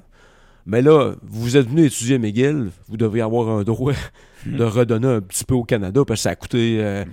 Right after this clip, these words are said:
Speaker 2: Ouais.
Speaker 1: peut-être cent mille de moins par année, vous éduquer en tant que, en tant que,
Speaker 2: Mhm.
Speaker 1: comme, euh, Félix Auger-Aliassime,
Speaker 2: Aliassime.
Speaker 1: qui, qui est rendu à Monaco, qui, qui, qui a profité de, bon, euh, de,
Speaker 2: Les
Speaker 1: de,
Speaker 2: programmes.
Speaker 1: de Tennis Québec, tu sais,
Speaker 2: Mhm.
Speaker 1: je veux dire, à un moment donné, bon, ça, c'est, c'est un autre sujet, mais c-,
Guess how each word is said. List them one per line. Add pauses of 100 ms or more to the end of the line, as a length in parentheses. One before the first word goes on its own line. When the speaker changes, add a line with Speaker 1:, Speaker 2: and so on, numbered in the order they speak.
Speaker 2:
Ouais. (200)
Speaker 1:
peut-être
cent
mille
de
moins
par
année,
vous
éduquer
en
tant
que,
en
tant
que,
Speaker 2:
Mhm.
Speaker 1:
comme,
euh, (380)
Félix
Auger-Aliassime,
Speaker 2:
Aliassime.
Speaker 1:
qui,
qui
est
rendu
à
Monaco,
qui,
qui,
qui
a
profité
de,
bon,
euh,
de, (300)
Speaker 2:
Les
Speaker 1:
de,
Speaker 2:
programmes.
Speaker 1:
de
Tennis
Québec,
tu
sais,
Speaker 2:
Mhm.
Speaker 1:
je
veux
dire, (460)
à
un
moment
donné,
bon,
ça,
c'est,
c'est
un
autre
sujet,
mais
c-,